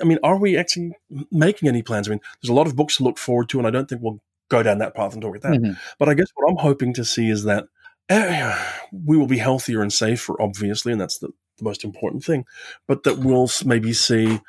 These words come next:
Speaker 1: some moves towards kind of greater diversity in publishing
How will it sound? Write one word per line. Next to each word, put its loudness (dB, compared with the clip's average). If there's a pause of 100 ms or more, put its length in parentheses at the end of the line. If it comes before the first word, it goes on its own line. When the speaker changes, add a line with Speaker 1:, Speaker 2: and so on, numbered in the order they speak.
(340)
Speaker 1:
some 4
moves 2
towards 2
kind -2
of 0 (140)
greater 2
diversity -2
in 0
publishing -2